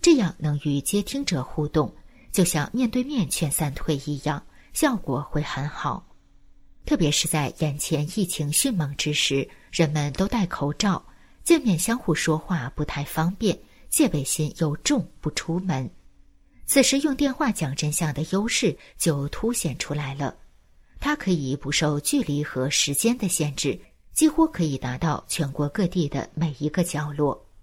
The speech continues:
在当地协调人帮助下，我联系上了一位善于打真相电话的同修，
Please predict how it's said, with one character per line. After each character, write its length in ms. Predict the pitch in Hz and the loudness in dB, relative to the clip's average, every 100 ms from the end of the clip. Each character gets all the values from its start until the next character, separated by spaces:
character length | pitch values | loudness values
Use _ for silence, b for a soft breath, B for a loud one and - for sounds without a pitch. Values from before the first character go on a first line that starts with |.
| - - - _ _ - - - - - | -20 -20 -20 _ _ -20 -20 -20 -20 -6
在 360 | - 185 170 175 | 2 4 4 2
当 180 | 240 | 0
地 140 | 247 175 | 2 0
协 220 | - 156 | 2 0
调 180 | 175 147 | 2 0
人 180 | 147 - | 0 -2
帮 220 | 151 147 | -2 0
助 160 | 156 | -2
下， 320 | 147 - 143 b b b b - | 0 -2 -4 b b b b 2
我 100 | 233 | 4
联 200 | 208 226 | 6 4
系 120 | 311 | 2
上 200 | 277 190 | 2 0
了 80 | 147 | 0
一 160 | 151 | 0
位 260 | 156 139 - | 0 0 0
善 240 | - 170 | 2 2
于 140 | 139 147 | 0 -2
打 260 | 156 139 | -2 -4
真 200 | 143 208 | 0 0
相 200 | 220 180 | 2 -2
电 220 | 147 226 151 | 0 0 0
话 220 | 151 139 | -4 -4
的 100 | 139 | -6
同 240 | - 143 | -6 -4
修， 340 | - - 151 | -2 0 0